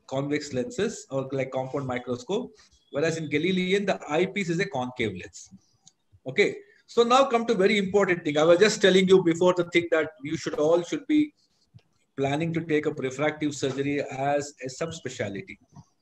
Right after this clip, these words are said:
Wavefront is something you he-, hear in conferences, people talking about wavefront technology and things like that. Okay, so now I want to kind of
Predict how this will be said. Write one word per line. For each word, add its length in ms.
Wavefront 560
is 180
something 540
you 300
he-, 180
hear 400
in 180
conferences, 840
people 340
talking 360
about 320
wavefront 540
technology 680
and 160
things 240
like 220
that. 220
Okay, 280
so 220
now 320
I 180
want 260
to 80
kind 240
of 140